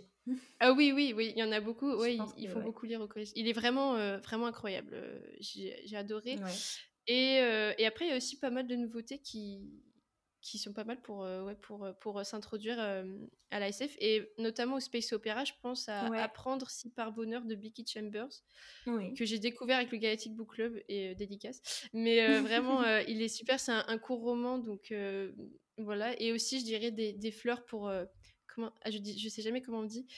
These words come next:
Speaker 1: Des fleurs pour Algernon ou Algernon, je sais pas comment les gens disent,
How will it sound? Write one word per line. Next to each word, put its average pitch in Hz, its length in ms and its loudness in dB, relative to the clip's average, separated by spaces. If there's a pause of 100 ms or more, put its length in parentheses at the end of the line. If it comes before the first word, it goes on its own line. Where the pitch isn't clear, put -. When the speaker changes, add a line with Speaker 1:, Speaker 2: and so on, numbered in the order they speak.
(200)
Speaker 1:
Des 233 100 4
fleurs 269 260 2
pour 233 200 -2
Algernon 240 800 2
ou 220 160 0
Algernon, 226 540 0
je 226 100 -2
sais 247 140 -2
pas 247 140 2
comment 247 240 2
les 240 120 2
gens 233 180 2
disent, 247 400 0